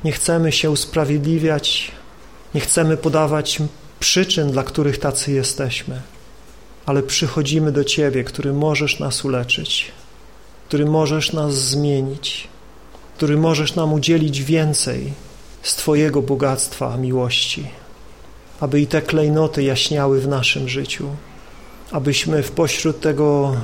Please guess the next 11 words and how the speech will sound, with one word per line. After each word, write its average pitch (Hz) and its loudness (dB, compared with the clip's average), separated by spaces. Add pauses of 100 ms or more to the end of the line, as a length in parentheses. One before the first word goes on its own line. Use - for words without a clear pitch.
cudzołożnego 151 2
świata 139 -2 (380)
składali 143 2
dobre 143 2
świadectwo 135 -4 (480)
o 165 -2
naszym 143 2
Bogu, 135 2
który 135 0
nas 147 0
umiłował 127 0